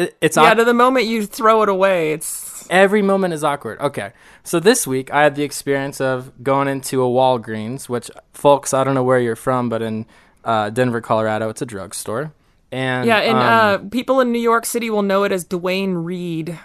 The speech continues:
Speaker 2: It's the same store.
Speaker 1: Or, like,
Speaker 2: Just by
Speaker 1: a
Speaker 2: a different
Speaker 1: C V S
Speaker 2: name.
Speaker 1: if you're in L A, right?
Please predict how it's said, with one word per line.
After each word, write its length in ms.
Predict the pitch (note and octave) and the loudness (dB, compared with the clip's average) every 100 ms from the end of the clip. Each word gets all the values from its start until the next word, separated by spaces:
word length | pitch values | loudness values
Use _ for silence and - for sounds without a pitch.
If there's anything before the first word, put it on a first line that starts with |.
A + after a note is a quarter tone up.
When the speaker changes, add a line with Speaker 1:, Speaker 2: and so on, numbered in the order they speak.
| _ | _
Speaker 2:
It's 100 | - | -16
the 80 | - | -12
same 300 | - F3+ E3+ | -8 -6 -6
store. 500 | - E3+ D#3+ D3 - _ _ _ _ _ | -6 -6 -4 -6 -8 _ _ _ _ _
Speaker 1:
Or, 100 | - | 4
like, 140 | C#3+ C#3 | 4 6
Speaker 2:
Just 200 | C3+ - | 2 0
by 60 | |
Speaker 1:
a 40 | C3 | 0
Speaker 2:
a 20 | |
different 120 | A#2 | 0
Speaker 1:
C 20 | A2+ | 0
V 0 | |
S 260 | G#2+ - A#2+ | 0 -2 -4
Speaker 2:
name. 40 | |
Speaker 1:
if 80 | A2 | -2
you're 140 | A2 | 0
in 80 | A2 | 0
L 220 | G#2+ G#2+ | 0 0
A, 140 | G#2 F#2+ | -2 -6
right? 280 | G2 A2 | -10 -12